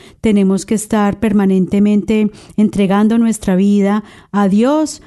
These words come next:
para que estemos en paz y para que estemos no solamente en paz con Él, con nosotros mismos, sino también con nuestros hermanos. Entonces,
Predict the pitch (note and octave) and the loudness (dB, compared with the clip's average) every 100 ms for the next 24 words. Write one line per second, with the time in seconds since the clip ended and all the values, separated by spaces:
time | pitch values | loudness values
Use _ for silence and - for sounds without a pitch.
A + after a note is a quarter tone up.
0 | - - G3 G3 G#3 G3+ F#3 G3+ G#3+ G3+ | -8 -4 -2 -2 -4 -2 0 0 0 0
1 | E3+ A3 C4 D#4 - A#3 G3 F3+ F#3+ G3 | 0 0 0 0 -2 -4 -4 -4 -4 -2
2 | G3 G#3+ A3 A3+ G#3 G#3 F3 G#3 G3+ G3 | 0 0 0 0 0 0 0 -2 0 -4
3 | - G3+ G3+ C#4 D4 - G3 F3 F3+ G#3+ | 0 0 2 0 -2 -2 -2 -2 -4 -2
4 | G#3 C#4+ D4 C4 F#3 D#3+ F#3 F#3+ G3 E3+ | 0 2 0 -2 -4 -2 -2 0 -2 0
5 | G3+ F#3+ - D#3+ E3 E3+ D#3 D3 F3+ - | -2 -2 -6 -6 -4 -2 -2 -2 -4 -2
6 | A3 A3 C#4 | -2 -2 -4